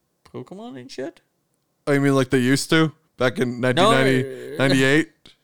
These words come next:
Speaker 1: Bigger? I don't know.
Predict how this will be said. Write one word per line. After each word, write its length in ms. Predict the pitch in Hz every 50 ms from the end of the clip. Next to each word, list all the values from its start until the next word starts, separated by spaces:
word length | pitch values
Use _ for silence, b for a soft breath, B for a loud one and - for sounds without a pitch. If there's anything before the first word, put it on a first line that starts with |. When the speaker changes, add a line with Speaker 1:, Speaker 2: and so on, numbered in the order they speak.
| _ _ _ _ _ _ _ _ _ _ _ _ _ _ _ _ _
Speaker 1:
Bigger? 600 | - 127 127 156 202 220 233 233 233 233 240 - _ _ _ _ _ _ _ _ _ _ _ _ _ _ _ _ _ _ _ _ -
I 120 | - 117
don't 200 | 113 113 - -
know. 180 | - 107 110